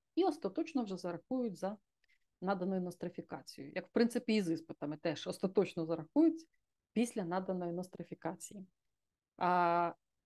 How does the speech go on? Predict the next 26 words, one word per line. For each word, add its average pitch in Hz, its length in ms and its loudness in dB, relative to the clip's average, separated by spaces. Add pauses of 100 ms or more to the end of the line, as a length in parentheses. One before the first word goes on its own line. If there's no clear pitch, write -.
(180)
давайте 294 540 6
згадаємо, 247 680 6
да, 240 120 2
як 240 280 0
часто 220 380 0
ви 190 120 2
здавали 175 460 0
іспити, 247 440 -6
скільки 185 420 -10
у 170 40 -8
вас 160 220 -6
досвіду, 208 480 -4
чи 165 160 -8
не 165 100 -4
будете 180 340 -8
ви 160 100 -6
хвилюватися. 196 880 0 (520)
Іспитів 285 460 2
не 247 140 4
існує 240 400 2
онлайн, 170 640 2
тобто 190 260 -6
треба 185 260 -6
в 185 60 -14
червні 175 360 -6
приїхати 190 880 -8